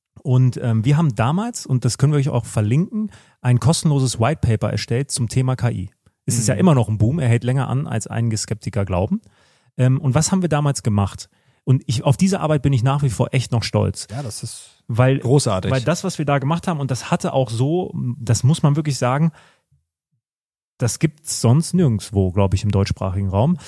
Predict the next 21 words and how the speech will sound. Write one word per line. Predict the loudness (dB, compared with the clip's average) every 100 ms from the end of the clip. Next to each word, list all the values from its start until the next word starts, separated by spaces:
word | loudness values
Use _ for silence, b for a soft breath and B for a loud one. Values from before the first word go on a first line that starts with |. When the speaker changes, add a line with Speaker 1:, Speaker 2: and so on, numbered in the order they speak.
| B 0
Speaker 1:
Wir | 2
haben | 4
uns | 2 2
angeschaut, | -2 -2 -2 -4 -2
wie | -2
sind | -2 0
denn | 2 2
die |
Lieferketten | 2 2 0 -6 -8 -8 -6 -6
dieser | -4 -4 -2
ganzen | -2 -4 -6 -2
K-I-Megagiganten, | -2 0 2 4 4 2 -2 -4 -6 -4
ne? | -2 -2
Also | 0 0
Nvidia, | 0 2 2 2 2 2
Microsoft | 2 2 0 0 2 0 -2 -6
und | 0
wie | 2
sie | 2
alle | -2 -4
heißen. | -4 -6 -10